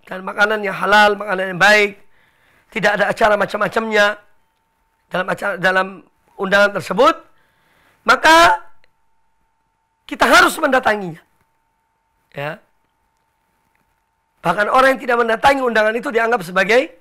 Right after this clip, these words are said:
telah berbuat satu maksiat. Namun apabila ada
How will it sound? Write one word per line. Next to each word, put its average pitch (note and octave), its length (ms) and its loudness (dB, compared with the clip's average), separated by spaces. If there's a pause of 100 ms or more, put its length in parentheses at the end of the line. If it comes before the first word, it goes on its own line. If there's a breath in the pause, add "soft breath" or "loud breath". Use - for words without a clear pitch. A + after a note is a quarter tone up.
(680)
telah A3 320 2
berbuat G3+ 440 0
satu A#3 440 -4 (240)
maksiat. G#3+ 440 -2 (1500)
Namun E4 240 4
apabila D4+ 560 2
ada - 320 -4